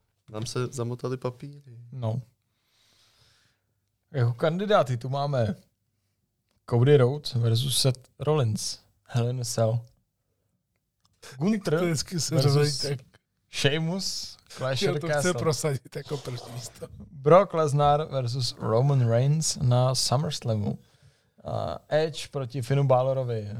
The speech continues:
Speaker 2: I Quit match na Extreme Rules. A Becky Lynch proti Litě na Elimination Chamberu. Nebo Becky Lynch proti Biance Belair na WrestleMania.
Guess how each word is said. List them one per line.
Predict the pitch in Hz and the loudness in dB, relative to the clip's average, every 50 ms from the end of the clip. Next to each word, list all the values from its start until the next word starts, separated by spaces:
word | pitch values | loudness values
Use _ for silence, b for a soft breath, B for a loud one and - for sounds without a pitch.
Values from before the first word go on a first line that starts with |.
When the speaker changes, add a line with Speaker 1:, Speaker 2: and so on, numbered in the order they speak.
| 120 - - - | -12 -12 -8 -4
Speaker 2:
I | 120 120 | -2 -2
Quit | 120 - - 123 117 - | -2 -4 -8 -12 -8 -4
match | 117 113 113 - - - | -4 -4 -4 -4 -4 -4
na | - 107 104 107 | -4 -2 -2 -2
Extreme | - 117 117 - - 127 123 117 117 | -4 -6 -10 -8 -6 -4 -2 -2 0
Rules. | 120 123 120 110 - - - - _ _ | 0 -2 -2 -4 -4 -6 -10 -12 _ _
A | - - 113 | -10 -6 -4
Becky | 113 113 127 120 - 156 | -2 -2 -2 -4 -4 -6
Lynch | 143 135 135 139 139 139 - - - - _ _ _ _ _ _ _ _ _ _ _ _ _ _ _ _ _ _ _ | -6 -4 -6 -6 -6 -8 -10 -12 -16 -18 _ _ _ _ _ _ _ _ _ _ _ _ _ _ _ _ _ _ _
proti | - 131 131 120 117 135 | -4 -4 -4 -2 -2 -2
Litě | 123 127 135 127 - 117 107 107 - B B B B B B _ _ _ _ - - 107 110 110 | -2 -2 -2 -2 -2 -2 -2 -2 -4 B B B B B B _ _ _ _ -20 -20 -18 -16 -12
na | 107 107 104 104 104 104 - - | -10 -8 -8 -8 -6 -8 -8 -8
Elimination | - 120 123 123 123 123 123 117 - - 143 | -6 -4 -4 -2 -2 -2 -2 -4 -4 -4 -6
Chamberu. | 120 - 123 120 120 120 117 110 117 - _ - | -6 -4 -6 -6 -6 -6 -8 -10 -12 -14 _ -12
Nebo | - 110 107 104 104 104 104 101 | -10 -8 -8 -6 -6 -6 -6 -6
Becky | 104 110 117 117 - 131 | -6 -6 -8 -8 -6 -4
Lynch | 123 117 110 113 117 117 | -2 0 0 0 -2 -4
proti | - - 113 113 113 - 117 | -4 -4 -4 -4 -4 -4 -4
Biance | 113 113 113 110 110 117 - 120 | -2 0 0 0 -2 -2 -6 -8
Belair | 113 113 110 104 107 107 104 | -8 -8 -6 -4 -4 -4 -6
na | 107 107 104 98 98 98 185 - b b b b b b b b | -6 -8 -10 -10 -8 -10 -10 -10 b b b b b b b b
WrestleMania. | - 123 117 - - 120 110 104 101 107 110 - | -8 -8 -8 -4 -4 -4 -4 -4 -6 -8 -10 -10